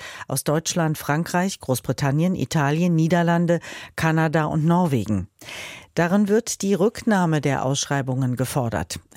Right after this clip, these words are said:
Auf dem Gebiet sollen mehr als tausendzweihundert Wohnungen auf einer bislang unbebauten Fläche östlich von Jerusalem entstehen.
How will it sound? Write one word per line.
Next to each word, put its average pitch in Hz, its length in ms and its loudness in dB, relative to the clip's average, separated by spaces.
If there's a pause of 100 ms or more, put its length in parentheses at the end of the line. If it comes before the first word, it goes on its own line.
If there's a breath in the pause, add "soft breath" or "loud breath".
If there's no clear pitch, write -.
(260 loud breath)
Auf - 140 -2
dem 165 160 2
Gebiet 175 340 0
sollen 160 320 2
mehr 156 240 0
als - 260 -2
tausendzweihundert 185 960 -2
Wohnungen 180 460 2
auf - 160 -4
einer 170 240 0
bislang 180 380 -2
unbebauten 147 720 0
Fläche 151 480 -2
östlich 151 480 -2
von 139 220 -2
Jerusalem 127 600 0
entstehen. 113 560 -4